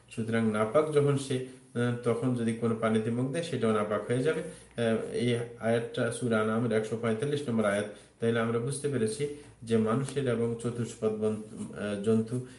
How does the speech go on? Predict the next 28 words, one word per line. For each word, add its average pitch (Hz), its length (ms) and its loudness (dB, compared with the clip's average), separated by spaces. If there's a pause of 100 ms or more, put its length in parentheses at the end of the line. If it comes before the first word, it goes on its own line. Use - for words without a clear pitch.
(180)
যেটার 104 340 -2
গোশত 104 480 0
খাওয়া 104 240 2
যাক 107 220 2
অথবা 107 240 0
না 104 160 0
খাওয়া 143 280 0
যাক, 147 140 0 (300)
সেগুলোর 107 500 0
ঝুঁটা 110 260 -2
সম্পর্কে, 127 600 -4 (220)
সেগুলো 110 380 2
পাক 104 260 0
না 110 120 2
নাপাক, 107 400 0 (180)
হ্যাঁ, 113 140 -4
সেটা 107 400 -6 (120)
ইতিমধ্যে 107 440 -2
আমরা 98 240 -2
জেনে 107 200 2
ফেলেছি। 135 400 -4 (220)
আল্লাহ 110 260 4
জাল্লা 104 160 0
শাহ 104 200 -4 (140)
সঠিকটা 127 320 -6
জেনে 117 200 2
আমল 107 160 -2 (100)
করার 104 160 -2